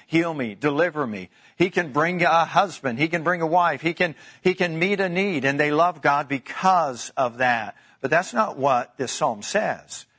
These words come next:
It didn't say, "If you set your love upon me because I've saved you,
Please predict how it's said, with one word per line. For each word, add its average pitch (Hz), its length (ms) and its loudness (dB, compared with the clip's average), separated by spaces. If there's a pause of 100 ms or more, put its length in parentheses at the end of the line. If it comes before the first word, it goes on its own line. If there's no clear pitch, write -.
(300)
It 139 60 -2
didn't 180 260 0
say, 131 480 -2 (180)
"If 147 160 -2
you 165 120 -4
set 160 260 -2
your 143 140 0
love 170 260 2
upon 147 360 0
me 139 160 0
because 135 960 0 (200)
I've 131 180 2
saved 135 480 -2
you, 127 380 -2